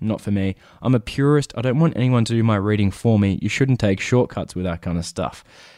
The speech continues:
Then in twenty nineteen, the con-, the company contacted me about sponsoring the podcast, and eventually I got cold feet and said, "Nah," for the same reason. No one should do your reading for you.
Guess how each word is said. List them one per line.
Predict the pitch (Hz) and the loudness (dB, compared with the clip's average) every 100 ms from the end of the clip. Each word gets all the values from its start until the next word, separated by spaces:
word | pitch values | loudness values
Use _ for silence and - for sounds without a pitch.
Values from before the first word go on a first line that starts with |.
| - | -4
Then | 139 170 170 | 0 2 2
in | 151 | 0
twenty | 143 170 180 | 2 2 4
nineteen, | 160 147 151 143 | 4 2 2 0
the | |
con-, | - 139 - | 2 -2 -2
the | 127 131 | -4 -2
company | 147 147 147 | 0 0 0
contacted | - 120 117 107 117 | 0 0 0 -2 0
me | |
about | 110 104 - | 0 0 -2
sponsoring | - 120 117 117 104 | -2 -2 0 0 0
the | |
podcast, | 92 156 165 135 110 202 - _ _ - _ _ - | 2 0 0 -2 -4 -6 -10 _ _ -20 _ _ -4
and | 127 135 135 135 135 - _ | 0 2 2 2 0 -4 _
eventually | 117 123 131 - 131 131 - | -2 0 0 0 -2 -2 -2
I | 101 101 104 104 | -4 -2 0 0
got | 107 82 | -2 -4
cold | - 98 87 | -2 -4 -2
feet | 85 82 | -4 -4
and | 87 | -6
said, | - 82 | -6 -4
"Nah," | 87 85 85 | -2 -2 -2
for | 98 | -2
the | 101 | 0
same | 127 120 | 2 2
reason. | 107 104 110 110 | 2 2 4 4
No | 127 | 4
one | 143 143 | 4 0
should | - 131 | -2 0
do | |
your | 131 123 131 143 | 0 2 2 2
reading | 139 123 113 | 2 0 -4
for | - 110 113 | -4 -2 2
you. | 123 | 0